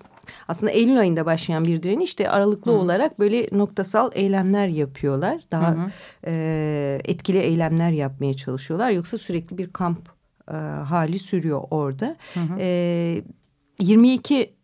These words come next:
Speaker 1: Ekim tarihinde, yani, e, geçtiğimiz cumartesi günü, e, bir kez daha,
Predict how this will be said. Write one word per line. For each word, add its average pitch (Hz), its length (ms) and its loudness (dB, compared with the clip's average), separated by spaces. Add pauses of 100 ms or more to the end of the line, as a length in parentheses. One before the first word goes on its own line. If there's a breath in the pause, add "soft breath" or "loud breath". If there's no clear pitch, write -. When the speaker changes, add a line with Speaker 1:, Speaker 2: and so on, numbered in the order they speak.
(320)
Speaker 1:
Ekim 185 460 0 (380)
tarihinde, 156 460 0
yani, 170 380 0 (100)
e, 160 160 -2
geçtiğimiz 170 480 -2
cumartesi 180 580 -2
günü, 220 260 2 (460 loud breath)
e, 185 240 -2
bir 247 80 0
kez 214 260 2
daha, 190 360 -2